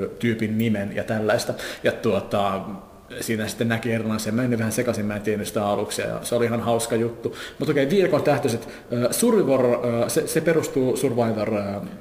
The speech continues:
konseptiin, formaattiin. Minkä takia Suomessa jatkuvasti, äh, esim. hyvät formaatit, niin kun on, tota, tää, no nyt mä muistan vaan sen Neljän tähden illallinen.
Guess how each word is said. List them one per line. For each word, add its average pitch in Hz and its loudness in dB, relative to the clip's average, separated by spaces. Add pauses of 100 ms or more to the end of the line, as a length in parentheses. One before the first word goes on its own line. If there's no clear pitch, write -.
(120)
konseptiin, 117 0
formaattiin. 113 -2 (640)
Minkä 190 4
takia 143 2
Suomessa 131 0
jatkuvasti, 127 0 (420)
äh, 107 -6
esim. 120 -2
hyvät 143 0
formaatit, 123 0
niin 127 -2
kun 127 -2 (300)
on, 160 0 (140)
tota, 151 -4
tää, 147 -2 (1500)
no 139 -4
nyt 135 -2
mä 143 0
muistan 139 0
vaan 135 0
sen 135 -2
Neljän 147 2
tähden 110 -2
illallinen. 101 -6